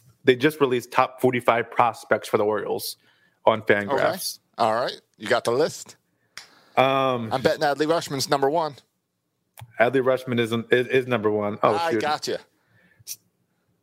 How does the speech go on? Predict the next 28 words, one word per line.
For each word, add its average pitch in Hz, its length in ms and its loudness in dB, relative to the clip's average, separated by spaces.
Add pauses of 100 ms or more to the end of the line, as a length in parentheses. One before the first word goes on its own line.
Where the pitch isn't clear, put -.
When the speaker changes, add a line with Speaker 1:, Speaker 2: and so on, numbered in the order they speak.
(400)
Speaker 2:
Who's 135 140 -4
number - 40 -6
Speaker 1:
So, 147 400 2
Speaker 2:
two? - 60 -18 (1600)
Speaker 1:
oh, 151 100 4
you 113 180 -6
do, 117 260 0
do 117 180 -2
you 127 80 2
wanna 127 180 0
just 120 260 0
go 123 140 4
and 117 120 -6
say, 123 200 2
and 110 120 -2
say 123 200 4
the 110 80 -2
list, 139 260 0
Josh? 196 260 0
How 156 100 2
many, 143 300 0
uh, 117 200 0
how 131 100 0
Speaker 2:
No. 131 80 -2
Speaker 1:
many 127 140 0
can 127 160 -2
you 120 80 0
name 117 340 -2